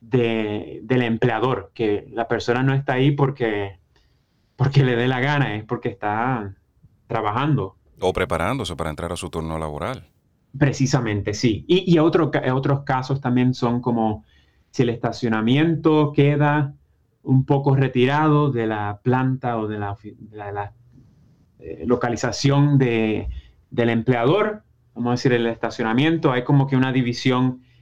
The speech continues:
Speaker 1: tienen que cruzar algo que no es parte de la propiedad de la compañía. La persona se lesiona, es considerado un accidente laboral normalmente porque,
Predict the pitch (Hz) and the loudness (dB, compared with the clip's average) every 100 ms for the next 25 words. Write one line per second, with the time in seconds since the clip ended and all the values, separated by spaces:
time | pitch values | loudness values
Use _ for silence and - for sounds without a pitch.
0 | _ - 117 127 139 143 139 123 131 123 | _ -2 2 4 2 0 0 0 -2 -2
1 | 120 120 120 120 117 110 104 - _ _ | -2 -2 0 2 4 4 0 -6 _ _
2 | - 135 120 120 156 139 127 135 - - | -2 0 2 4 4 4 2 -2 -6 -16
3 | _ _ _ _ - 120 123 135 127 123 | _ _ _ _ -4 -2 -2 0 2 4
4 | 117 117 117 110 104 110 117 131 139 _ | 2 0 -2 0 -2 0 0 0 -6 _
5 | _ 117 113 107 110 107 101 143 170 123 | _ -4 -2 0 -2 0 4 4 4 2
6 | 117 _ _ _ _ _ _ - 117 120 | -2 _ _ _ _ _ _ -8 -2 -2
7 | 104 117 123 139 131 131 170 185 180 - | -2 -2 0 2 2 4 2 2 -2 -8
8 | _ _ _ _ - 135 139 143 143 135 | _ _ _ _ -2 0 4 4 4 2
9 | 127 131 127 123 - 120 123 127 120 117 | 2 2 2 0 -2 0 2 2 2 2
10 | 120 123 123 127 - - 120 117 120 143 | 2 2 -2 -4 -12 -4 0 2 4 4
11 | 202 180 143 123 117 - 113 110 107 | 4 2 4 2 2 2 2 0 -4